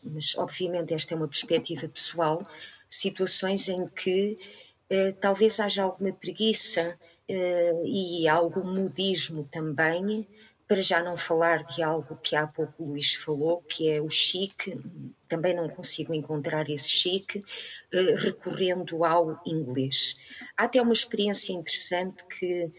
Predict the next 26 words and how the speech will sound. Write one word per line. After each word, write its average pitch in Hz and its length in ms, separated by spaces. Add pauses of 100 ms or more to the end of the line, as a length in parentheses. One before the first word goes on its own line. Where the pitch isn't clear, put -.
(560)
por 185 100
diversas 185 540
vezes 180 260
eu 170 100
já 165 240
fiz, 170 480
que - 280
é 170 240 (480)
em 170 220
reuniões 185 960
onde 170 540
enxameiam, 180 1040 (400)
eh, 165 180
palavras, 160 920
eh, 156 300
em 160 180
inglês, 165 720 (420)
a 190 60
determinado 185 640 (140)
ponto 185 640
eu 185 240
utilizar 180 840
uma 185 280
palavra 170 480
em 180 80
francês. - 880